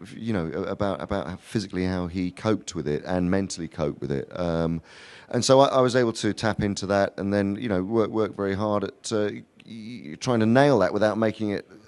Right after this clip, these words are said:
you know, kind of getting fetishis-, fetishistically kind of involved in,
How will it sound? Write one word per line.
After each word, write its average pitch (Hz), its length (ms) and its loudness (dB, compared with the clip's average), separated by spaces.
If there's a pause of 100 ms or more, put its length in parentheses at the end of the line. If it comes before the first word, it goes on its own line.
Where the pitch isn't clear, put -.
(300)
you 117 80 -4
know, 87 140 0
kind 92 160 -4
of - 80 -8
getting 87 300 -6
fetishis-, - 640 -8
fetishistically 90 840 -8
kind 90 140 -6
of 80 100 -6
involved 90 520 2
in, 87 180 0